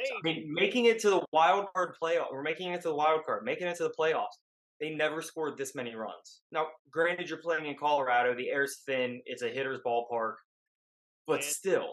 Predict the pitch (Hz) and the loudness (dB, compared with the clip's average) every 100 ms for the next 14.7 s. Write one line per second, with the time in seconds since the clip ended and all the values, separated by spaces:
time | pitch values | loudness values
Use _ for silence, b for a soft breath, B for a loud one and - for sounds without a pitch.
0 | 175 175 147 131 143 - 131 113 117 _ | -2 -2 0 2 0 0 -6 -6 -12 _
1 | - - 104 131 - _ _ _ _ 135 | -20 -18 -18 -18 -20 _ _ _ _ -2
2 | 139 - 170 147 147 143 139 135 139 _ | -2 -2 -8 -6 -4 -4 -4 -8 -12 _
3 | _ _ _ _ _ 254 240 101 - - | _ _ _ _ _ 6 6 2 -10 -20
4 | _ _ _ _ 165 - 147 247 160 180 | _ _ _ _ -16 -2 0 4 8 8
5 | 190 185 175 180 208 254 233 233 240 214 | 8 2 2 0 0 -4 0 0 0 -2
6 | 170 180 226 - 320 208 202 - 196 220 | 6 8 8 8 8 8 0 6 6 8
7 | 233 262 - - 156 160 143 - 175 196 | 4 2 -2 -4 -4 -4 -8 4 4 4
8 | 202 202 185 156 175 202 170 202 - 175 | 0 -4 -4 0 2 2 2 -4 -4 -4
9 | 202 202 208 208 190 196 220 233 240 - | -4 -4 -6 -4 -2 0 0 -2 -4 -20
10 | _ _ _ _ _ _ _ 113 120 160 | _ _ _ _ _ _ _ -10 -2 0
11 | 185 190 196 160 160 147 120 113 107 104 | 0 -2 -2 -2 -4 -6 -8 -6 -6 -6
12 | - - _ _ _ _ - 165 214 240 | -10 -16 _ _ _ _ 6 8 8 8
13 | 202 185 160 160 160 160 135 151 147 139 | 6 6 6 6 4 2 -2 -4 -2 0
14 | 127 120 131 - - - | 0 4 2 2 -2 -4